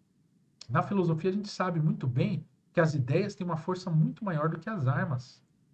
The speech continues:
né? Se você centra toda a energia, né, na sua crença, em professar a sua crença e agir de acordo com ela,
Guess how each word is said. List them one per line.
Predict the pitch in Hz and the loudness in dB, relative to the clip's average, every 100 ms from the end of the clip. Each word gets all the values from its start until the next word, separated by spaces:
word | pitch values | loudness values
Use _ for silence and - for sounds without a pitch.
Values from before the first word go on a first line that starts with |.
| _ _ _ _ _ - | _ _ _ _ _ -8
né? | 135 127 - _ _ - | -6 -6 -10 _ _ -6
Se | 131 | 2
você | 160 - 254 262 _ - | 2 2 -2 -4 _ -16
centra | - 220 202 - 160 | -4 0 2 2 2
toda | 156 294 320 | 2 -2 2
a | |
energia, | 349 359 339 202 135 123 160 135 123 127 - - _ _ _ _ _ - | 2 2 2 4 4 4 4 6 6 4 -4 -12 _ _ _ _ _ -10
né, | 151 - - 160 | -10 -10 -8 -4
na | 160 | -2
sua | - 247 320 - - | 0 0 0 -4 2
crença, | 185 196 165 127 - 120 - - | 6 6 6 2 0 -4 -6 -4
em | 156 | 0
professar | 156 226 196 175 - - 294 | 2 2 2 -2 -2 -4 -4
a | 320 | -4
sua | - 294 | -2 -4
crença | - 180 175 180 196 | -2 -2 -2 -4 -2
e | 226 | 0
agir | 185 120 208 302 | 2 2 2 2
de | |
acordo | - - 202 202 | -2 0 -2 -2
com | 190 120 | -4 -2
ela, | 143 - 131 | 2 2 0